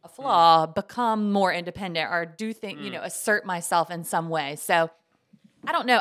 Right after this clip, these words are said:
Speaker 1: I don't think, but I don't think that one way is right or the other. Like, I
Speaker 2: Sure.
Speaker 1: don't, I don't think that they're, like, couples that work together well, I don't think there's anything wrong with them. I don't think there's anything wrong with us that we don't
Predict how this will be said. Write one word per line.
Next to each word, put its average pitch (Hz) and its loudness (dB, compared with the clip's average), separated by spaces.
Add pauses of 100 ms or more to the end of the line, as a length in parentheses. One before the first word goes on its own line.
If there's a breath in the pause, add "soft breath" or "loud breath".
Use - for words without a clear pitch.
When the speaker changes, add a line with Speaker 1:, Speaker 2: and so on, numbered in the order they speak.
Speaker 1:
I 254 4
don't 302 0
think, 285 -10
but 254 -2
I 233 2
don't 277 0
think 320 -10
that 285 -2
one 208 -2
way 196 0
is 165 -6
right 160 0
or 165 -4
the 151 -6
other. 120 -6
Like, 156 -6 (320)
I 202 -4
Speaker 2:
Sure. 208 -4
Speaker 1:
don't, 202 -6 (120)
I 226 -2
don't 269 -4
think 226 -4
that 185 -8
they're, 196 2
like, 185 -2 (140)
couples 247 -4
that 208 -2
work 190 -6
together 180 -2
well, 165 4 (840)
I 240 -16
don't 277 -8
think 277 -14
there's 247 -2
anything 226 -6
wrong 196 -2
with 269 -4
them. 285 -6
I 214 -2
don't 233 -2
think 226 -4
there's 208 -2
anything 208 -6
wrong 175 -2
with 175 -8
us 180 -8
that 170 -6
we 185 -12
don't 180 -2